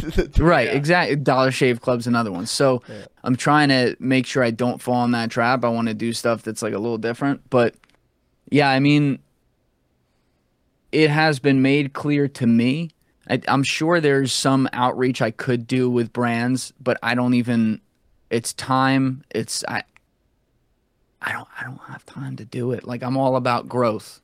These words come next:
Speaker 2: because growth gets me to the promised land sooner. And it's been made clear to me by the podcast industry that, you know, as of right now, they do not believe in me. They do not fuck with my show. They have no interest in me and fuck off.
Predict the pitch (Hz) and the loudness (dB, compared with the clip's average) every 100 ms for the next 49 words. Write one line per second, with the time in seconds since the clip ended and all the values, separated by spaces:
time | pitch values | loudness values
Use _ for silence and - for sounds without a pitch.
0 | _ 123 123 113 - 123 123 120 - 117 | _ -6 -2 -4 0 2 2 0 -2 -2
1 | - 123 113 - 113 101 123 117 113 - | 0 0 0 -2 -6 -2 0 2 0 -2
2 | 117 107 - 120 104 87 - _ _ _ | -2 -2 -2 -4 -4 -8 -14 _ _ _
3 | - 113 110 - 120 120 123 117 - 127 | -10 -6 -4 0 2 4 4 2 -2 0
4 | 120 117 120 117 104 104 110 - 135 131 | 0 0 0 0 -2 -4 -6 -2 -2 0
5 | - 107 113 101 85 90 92 101 120 _ | -2 -4 -4 -4 -4 -6 -6 -6 -6 _
6 | _ _ _ - 123 - 131 139 120 127 | _ _ _ -2 -2 0 2 4 4 2
7 | 113 127 123 117 123 117 113 117 127 113 | 2 0 -2 0 0 0 0 0 0 0
8 | 113 117 117 107 107 104 107 104 101 117 | 0 0 0 -2 -2 -4 -2 -2 -2 -2
9 | 117 104 110 104 - - 107 98 104 113 | -4 -4 -4 -4 -4 -6 -4 -4 -4 -4
10 | 113 104 107 117 110 117 104 110 98 92 | -4 -2 0 0 -2 -4 -6 -4 -2 -2
11 | 101 107 - 113 117 143 135 123 127 - | -4 -6 -2 0 2 2 0 0 0 -2
12 | 78 - _ | -4 -8 _